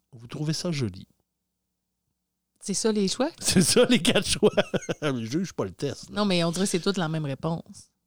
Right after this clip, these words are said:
Speaker 1: Non,
Speaker 2: Ah.
Speaker 1: non, non. Ben, tu regrettes que ce ne soit pas éternel.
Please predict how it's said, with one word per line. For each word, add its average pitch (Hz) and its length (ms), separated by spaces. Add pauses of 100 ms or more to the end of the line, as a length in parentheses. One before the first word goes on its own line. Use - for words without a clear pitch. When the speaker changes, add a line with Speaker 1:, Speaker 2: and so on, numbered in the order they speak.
(360)
Speaker 1:
Non, 120 140
Speaker 2:
Ah. - 40
Speaker 1:
non, 202 60
non. 208 200
Ben, 123 160
tu - 160
regrettes 151 500
que 156 140
ce - 140
ne 147 80
soit 139 240
pas 180 200
éternel. 151 960